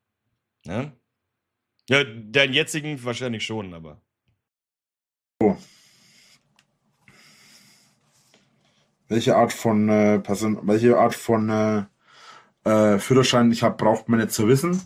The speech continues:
Speaker 2: Und hier steht noch das Personalfoto. Ja?
Speaker 1: Nein, Rainer, da steht kein Personalfoto, da steht ein Datum. Das da, Rainer, mit den Zahlen, ist ein Datum.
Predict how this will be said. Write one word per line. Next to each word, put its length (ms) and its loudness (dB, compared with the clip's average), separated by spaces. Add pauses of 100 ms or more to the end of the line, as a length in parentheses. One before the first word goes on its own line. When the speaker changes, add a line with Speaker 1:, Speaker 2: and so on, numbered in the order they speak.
(440)
Speaker 2:
Und 200 0
hier 200 4
steht 220 0
noch 120 0
das 200 0
Personalfoto. 1000 0 (560)
Ja? 340 -2 (1500)
Speaker 1:
Nein, 220 -4
Rainer, 260 -2
da 80 -4
steht 200 -10
kein 140 -8
Personalfoto, 1000 -6
da 140 -6
steht 240 -8
ein 100 -10
Datum. 500 -4 (1700)
Das 220 0
da, 140 0
Rainer, 280 -4
mit 160 -8
den 120 -8
Zahlen, 560 -4
ist 140 -20
ein 120 -14
Datum. 460 -6